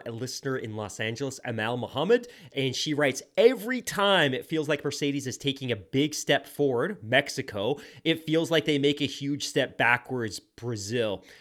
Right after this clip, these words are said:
What is happening with the Brackley team?" And I, I included a story here where Toto basically just expresses his frustration with what happened there. Did they raise the car too much and they lose that downforce and have to compensate with a big draggy wing?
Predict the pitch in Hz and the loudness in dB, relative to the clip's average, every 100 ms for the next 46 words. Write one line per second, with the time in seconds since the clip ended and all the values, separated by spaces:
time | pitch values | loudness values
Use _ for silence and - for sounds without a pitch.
0 | - - 160 196 208 208 185 175 185 165 | -20 -4 4 6 6 4 4 4 4 0
1 | 170 143 156 156 156 113 117 127 131 135 | 0 0 0 0 -2 -2 -2 4 6 4
2 | - 131 127 - 123 117 117 113 113 127 | 0 -6 -6 -6 -4 -4 -2 -2 0 -2
3 | 120 - 135 120 107 - 110 110 - 107 | -4 -4 -4 -4 -6 -6 -4 -4 -4 -6
4 | 104 101 107 - 104 107 101 107 101 - | -4 -4 -6 -4 -4 -2 -4 -4 -4 -4
5 | 110 107 101 95 110 101 - 107 101 113 | -10 -8 -8 -6 -10 -8 -10 -8 -8 -8
6 | - 110 - 110 - 113 107 - 117 110 | -8 -12 -8 -8 -6 -4 -4 0 0 0
7 | 107 117 - - - 135 139 143 143 156 | 0 -2 -2 -12 -6 0 4 6 6 4
8 | 131 135 135 127 127 123 113 127 120 123 | 4 6 4 2 -2 -2 -2 -4 -4 -8
9 | - 120 117 117 117 170 151 143 127 113 | -4 -4 -4 -6 4 8 8 6 0 -4
10 | 120 117 110 180 165 151 135 135 127 120 | -2 -2 2 4 4 2 -2 -4 -2 -2
11 | 117 - 120 113 - 123 113 113 123 117 | -4 -4 -6 -4 -4 -4 -4 -4 -4 -4
12 | 123 110 110 117 220 196 147 | -2 -2 -2 4 6 8 4